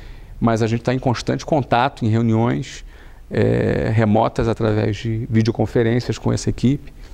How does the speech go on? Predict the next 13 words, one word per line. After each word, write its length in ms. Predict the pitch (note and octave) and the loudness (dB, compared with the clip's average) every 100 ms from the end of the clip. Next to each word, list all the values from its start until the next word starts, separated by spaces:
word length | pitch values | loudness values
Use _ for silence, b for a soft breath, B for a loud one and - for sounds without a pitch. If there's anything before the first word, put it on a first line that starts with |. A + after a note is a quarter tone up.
| B - - | B -14 0
E 60 | B2 | 0
é 40 | |
assim, 180 | A#2+ - | 2 0
é 60 | |
assim 200 | B2 - | 0 2
que 80 | C3+ | 2
a 40 | B2+ | 2
gente 180 | C3 | 0
cria 180 | - C3 | 0 0
nosso 200 | B2+ - | 0 -2
conteúdo. 380 | C#3 C3 B2+ A2+ | -2 2 2 4
Os 80 | G#2+ | 4
livros, 720 | A2+ E3 F3+ B2 A2 G#2 - | 4 4 4 2 2 0 -4